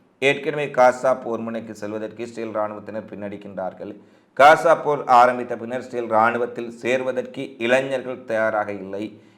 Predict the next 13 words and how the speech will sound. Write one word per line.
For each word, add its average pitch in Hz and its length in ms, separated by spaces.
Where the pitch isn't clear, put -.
இதனால், 139 360
காசாவுக்குள்ளும் 120 880
ஏனைய 113 340
பகுதிகளிலும் 107 560
மிகப்பெரிய 110 520
ஒரு 104 220
ஆளணி 139 380
பற்றாக்குறையை 117 920
இஸ்ரேலிய 127 480
இராணுவத்துறை 113 680
சந்தித்து 151 500
வரும் 117 220
சூழ்நிலையில், 98 800